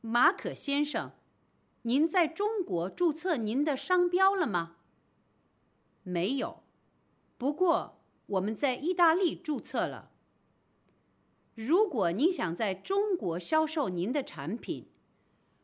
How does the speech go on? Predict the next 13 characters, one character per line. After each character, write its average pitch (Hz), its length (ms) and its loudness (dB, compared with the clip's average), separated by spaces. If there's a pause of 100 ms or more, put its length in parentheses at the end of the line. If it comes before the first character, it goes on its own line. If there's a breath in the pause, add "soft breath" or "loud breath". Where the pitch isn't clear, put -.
非 403 320 -2
常 208 360 -4
重 370 260 2
要 214 160 2
的 151 100 -8
一 139 180 -10
步， 196 340 -8 (600)
就 311 240 0
是 202 240 -8
也 175 180 -2
在 233 220 -2
中 427 380 -2
国 151 420 -4